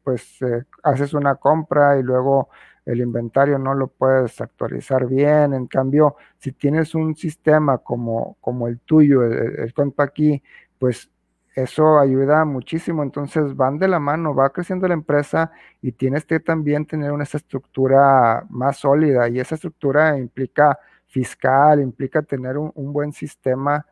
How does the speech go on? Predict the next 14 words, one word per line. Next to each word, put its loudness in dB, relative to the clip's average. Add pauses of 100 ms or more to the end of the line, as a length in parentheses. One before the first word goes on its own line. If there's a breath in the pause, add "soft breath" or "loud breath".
(360)
implica 2 (220)
de -4
tener -4
un, -6
un, -8
un -6
asesor -2
financiero. 0
E-, -2
e-, -4
e-, 2
esa 0
parte -2
también, 0